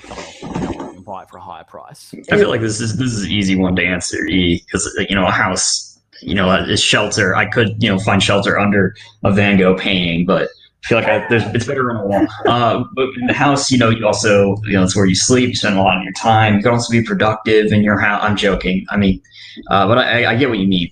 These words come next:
Speaker 2: by the, the inert value. Uh, and I,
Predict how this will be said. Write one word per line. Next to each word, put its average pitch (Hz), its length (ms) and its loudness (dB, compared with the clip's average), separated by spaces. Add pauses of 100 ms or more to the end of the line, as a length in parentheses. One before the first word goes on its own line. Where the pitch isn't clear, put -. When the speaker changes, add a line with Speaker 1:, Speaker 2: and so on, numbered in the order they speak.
(120)
Speaker 2:
by 73 260 -2
the, 67 340 -4 (100)
the 92 260 0 (640)
inert 92 440 2
value. 85 440 2 (120)
Uh, 98 340 0
and 101 120 2
I, 101 80 0